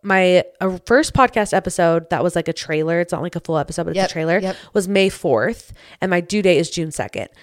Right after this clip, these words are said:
Speaker 1: So literally, like, I will f-, do my one year mark, and I'll take a little, like,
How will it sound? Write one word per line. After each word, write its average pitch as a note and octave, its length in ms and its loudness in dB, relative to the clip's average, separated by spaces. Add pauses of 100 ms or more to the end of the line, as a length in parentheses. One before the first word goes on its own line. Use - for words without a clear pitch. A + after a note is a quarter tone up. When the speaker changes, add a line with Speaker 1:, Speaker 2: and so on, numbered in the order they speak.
(180)
Speaker 1:
So G#3+ 260 4
literally, B3 720 6
like, A3 340 6 (140)
I G#3 200 8
will G#3+ 320 6
f-, - 180 -20
do G#3 180 0
my F#3+ 180 2
one F3+ 280 2
year F3+ 180 0
mark, D#3+ 420 -2
and F3+ 120 -6
I'll E3+ 80 0
take F3+ 220 -4
a F3+ 60 -2
little, E3+ 220 0
like, D3+ 280 -2